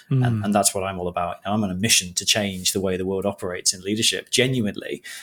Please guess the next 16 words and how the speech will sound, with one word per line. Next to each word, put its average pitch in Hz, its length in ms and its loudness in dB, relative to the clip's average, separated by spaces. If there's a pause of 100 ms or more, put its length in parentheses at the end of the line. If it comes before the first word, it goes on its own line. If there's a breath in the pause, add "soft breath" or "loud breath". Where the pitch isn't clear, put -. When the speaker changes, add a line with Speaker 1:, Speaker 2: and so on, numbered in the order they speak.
(160 loud breath)
Speaker 2:
And 98 420 -2
I'm 107 160 0
always 107 260 2
looking 101 180 -6
for 101 80 -12
people 101 260 -4
who 101 100 -4
are 95 60 -6
doing 92 180 -8
the 90 80 -2
same 92 180 -4
thing. 104 240 -10 (420)
Speaker 1:
Yeah. 127 320 6 (560)
Yeah. 135 340 4 (360)
Right 170 180 6
on. 180 440 6